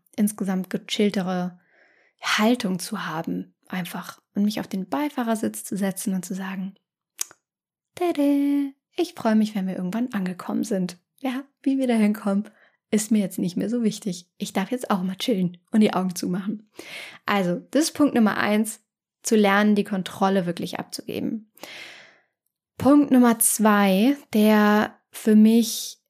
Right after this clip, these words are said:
ein totaler Gamechanger auch immer noch ist und immer wieder, ist, meinen Perfektionismus abzulegen. Ich bin auch jemand, wie wahrscheinlich du auch, <laughs> ja, wie, wie so viele von uns auch, ähm, grad als Mama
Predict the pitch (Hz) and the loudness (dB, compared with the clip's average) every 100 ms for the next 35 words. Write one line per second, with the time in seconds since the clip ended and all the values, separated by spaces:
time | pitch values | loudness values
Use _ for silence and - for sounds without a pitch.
0 | - - 202 202 202 220 208 - 208 208 | -4 0 2 2 0 0 -4 -2 0 0
1 | 196 185 196 - 185 190 - 185 - - | 0 0 -2 -2 -2 -2 -4 -4 -4 0
2 | 214 220 214 190 190 180 190 185 185 190 | 4 6 6 4 0 -2 -4 -4 -4 -2
3 | 190 185 190 185 202 _ - - _ _ | -2 -2 -2 -2 -4 _ -20 -20 _ _
4 | _ _ 214 202 - - _ - 202 190 | _ _ 0 0 -2 -6 _ 0 0 2
5 | 202 208 208 208 208 208 208 214 214 214 | 2 2 2 2 4 2 2 -2 -2 -2
6 | - 254 277 175 - - - - 190 - | 2 2 2 -4 -2 -4 -4 -4 -2 -4
7 | - 208 - _ - - - _ _ 233 | -4 -6 -10 _ -20 -20 -20 _ _ -4
8 | 214 269 262 254 - 233 233 - _ - | 2 4 4 2 0 0 -2 -12 _ -4
9 | 196 214 220 214 220 190 190 185 175 175 | 2 4 4 2 0 -2 -2 -4 -6 -8
10 | - - _ - 277 285 285 202 214 208 | -8 -12 _ 0 4 2 0 0 2 2
11 | 196 190 - 226 214 202 - 208 247 254 | 2 -4 -4 -6 -2 -2 0 2 4 4
12 | 254 226 214 185 196 208 - 208 202 202 | 2 2 0 0 2 2 2 0 0 -2
13 | _ _ - 202 196 196 196 208 - - | _ _ -2 0 0 0 0 0 -2 -2
14 | 202 196 196 196 208 | 0 2 2 0 -2